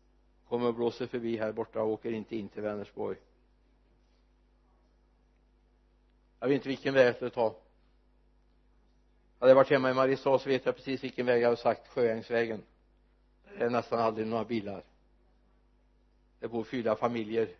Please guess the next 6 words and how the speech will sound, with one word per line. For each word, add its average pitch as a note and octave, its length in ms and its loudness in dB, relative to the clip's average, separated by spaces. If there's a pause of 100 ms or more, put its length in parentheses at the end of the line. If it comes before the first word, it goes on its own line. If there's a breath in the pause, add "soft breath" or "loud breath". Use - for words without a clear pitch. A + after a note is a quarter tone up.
(160)
ute, A#2+ 280 -10
längst A2+ 320 -6
ut A2 180 -10 (200)
i A#2 80 -18
Vänerkanten, G#2 840 -6
och G2+ 120 -12